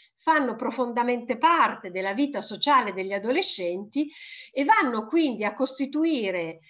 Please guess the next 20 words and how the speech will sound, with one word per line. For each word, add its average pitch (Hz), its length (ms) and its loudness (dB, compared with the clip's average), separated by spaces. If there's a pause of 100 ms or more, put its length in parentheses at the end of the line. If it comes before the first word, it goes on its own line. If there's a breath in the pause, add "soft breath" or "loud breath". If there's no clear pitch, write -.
(160 soft breath)
insieme 226 440 -2
ad 254 100 0
altre, 185 720 0 (220 loud breath)
un'esperienza 320 1200 0
che 262 160 -4
va 285 440 2
a 233 260 0
impattare 226 1000 2 (760)
sulla 220 380 -2
qualità 214 640 0
della 190 220 -4
vita 254 320 -2
dell'adolescente, 180 960 -4
vanno 254 340 2
ad 185 100 -8
impattare 220 760 0
sul 226 240 -6
benessere 208 720 -2
psicosociale 196 840 -4
dell'adolescente 185 1080 -6